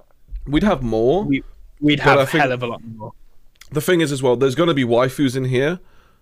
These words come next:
Speaker 1: uh, or there's gonna be waifus not in here that people would complain about, mainly because we haven't watched the shows. Nami's not in
Speaker 2: Mm.
Speaker 1: here from One Piece because we haven't watched One Piece.
Speaker 2: I ain't watching that shit.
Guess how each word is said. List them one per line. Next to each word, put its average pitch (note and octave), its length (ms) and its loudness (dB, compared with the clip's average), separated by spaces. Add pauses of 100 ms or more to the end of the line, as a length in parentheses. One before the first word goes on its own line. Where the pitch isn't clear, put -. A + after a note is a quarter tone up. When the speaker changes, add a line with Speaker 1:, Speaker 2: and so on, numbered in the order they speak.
(340)
Speaker 1:
uh, A#2+ 140 2
or A#2 160 2
there's A#2+ 160 0
gonna C#3 100 -2
be B2 100 -4
waifus A#2+ 380 -2
not G#2+ 240 -4
in B2+ 240 -2
here C#3 180 -4
that G#2 200 -4
people A2 340 -6
would G2+ 180 -6
complain G#2+ 360 -8
about, C3 280 -4
mainly C3 280 -2
because A2+ 640 -4 (680)
we A#2+ 240 -4
haven't D3+ 240 -8
watched D#3 180 -8
the C#3+ 60 -12
shows. - 340 -10 (440)
Nami's A2 480 -2
not A2 140 -8
in G2 100 -6
Speaker 2:
Mm. G#2+ 40 -6
Speaker 1:
here D3 140 -4
from G2+ 220 -8
One C#3 180 -4
Piece - 500 -14 (120)
because A2+ 420 -6 (360)
we G#2 120 -6
haven't D#2+ 300 -10
watched A#2+ 220 -8
One G3 160 -6
Piece. - 440 -10 (280)
Speaker 2:
I D3+ 160 0
ain't A#2+ 160 -4
watching A#2+ 340 -6
that A#2+ 200 -10
shit. A2 340 -8